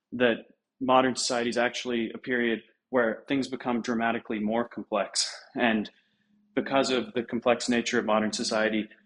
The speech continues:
the kind of endless feedback loops, shifting landscape, it's almost more like a return to nature where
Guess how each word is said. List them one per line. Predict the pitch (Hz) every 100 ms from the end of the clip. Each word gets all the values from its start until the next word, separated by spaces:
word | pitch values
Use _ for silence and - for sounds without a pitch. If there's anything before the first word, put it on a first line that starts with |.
| -
the | 120
kind | 123
of | 85
endless | 123 120 117
feedback | - 123 113 113 110
loops, | 120 117 113 - - - _
shifting | - 135 - 123
landscape, | 110 110 110 - 120 117 117 - -
it's | 110
almost | 139 135 123 -
more | 127
like | 120 107
a | 110
return | 107 - 123 117
to | 117
nature | 104 101 - 98 98 -
where | 120 113 104